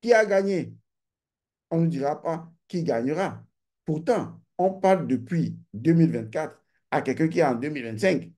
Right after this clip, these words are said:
Mais on lui pose la question de savoir qui a gagné ou qui gagne. Vous voyez, c'est le choix de la question.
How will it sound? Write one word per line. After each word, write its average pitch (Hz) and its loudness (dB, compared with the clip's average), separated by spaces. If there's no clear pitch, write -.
Mais 147 2
on 175 6
lui 151 6
pose 151 0
la 123 0
question 123 -6
de 131 -8
savoir 135 0
qui - -2
a 165 4
gagné 165 0
ou 190 -4
qui 220 -6
gagne. 117 -4
Vous 156 -4
voyez, 240 2
c'est 196 2
le 196 2
choix 190 -2
de 110 -6
la 113 -4
question. 113 -12